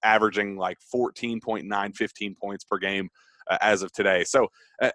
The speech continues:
I am really impressed with Ty Ty's ability to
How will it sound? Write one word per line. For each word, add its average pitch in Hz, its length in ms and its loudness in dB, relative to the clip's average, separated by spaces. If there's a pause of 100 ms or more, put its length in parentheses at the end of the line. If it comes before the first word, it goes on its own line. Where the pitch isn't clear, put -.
I 165 220 8
am 147 160 6
really 135 280 10
impressed 113 420 4
with 98 120 -6
Ty 113 280 4
Ty's 104 680 4
ability 101 640 4
to 98 360 -2